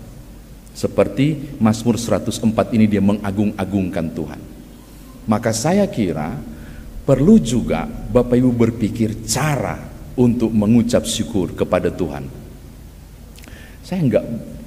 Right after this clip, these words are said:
mau nyebut soal persembahan. Persembahan itu bagian terkecil dari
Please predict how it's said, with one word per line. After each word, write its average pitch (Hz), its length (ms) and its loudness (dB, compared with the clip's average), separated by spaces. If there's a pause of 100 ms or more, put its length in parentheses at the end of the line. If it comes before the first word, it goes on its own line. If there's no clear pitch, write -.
(360)
mau 98 160 4
nyebut 92 400 -2
soal 90 400 0 (240)
persembahan. 78 760 -2 (1700)
Persembahan 107 720 0
itu 110 160 -4
bagian 101 560 2
terkecil 104 640 0
dari 82 320 0